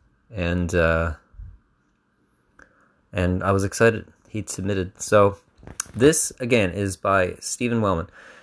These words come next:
Uh, Stephen's on Instagram. His, uh, Instagram name is, uh, I'm a Wellman. So it's I M A underscore W E L L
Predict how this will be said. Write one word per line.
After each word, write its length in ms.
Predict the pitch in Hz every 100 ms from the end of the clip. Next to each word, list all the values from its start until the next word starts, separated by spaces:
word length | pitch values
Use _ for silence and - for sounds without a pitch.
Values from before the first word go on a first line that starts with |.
| _ _ _ _ _ _ _ _ _ 110
Uh, 400 | 104 101 101 101
Stephen's 360 | - 123 135
on 140 | 131 127
Instagram. 600 | 123 - 120 120 156 196 _ _ _
His, 560 | 101 98 95 90 92 -
uh, 260 | - 92 87 - _ _ -
Instagram 580 | 107 - 107 104 98 98
name 400 | 87 95 120 -
is, 600 | 95 90 87 92 - - _ - _ _ _ _ _ _ _ _ _ _ _ _ _ _ _ _
uh, 180 | 95 90 - -
I'm 220 | 95 107
a 100 | 104
Wellman. 560 | 90 85 95 113 151 170 _ _ _ -
So 260 | - 90
it's 280 | 87 85 - 101
I 200 | 104 120
M 220 | 110 101
A 360 | 85 87 117 - _ _ _ _
underscore 680 | 95 87 - - 95 113 - _ _ _ _ -
W 320 | 101 120 117
E 300 | 101 101 -
L 220 | 92 90
L 320 | 82 80 110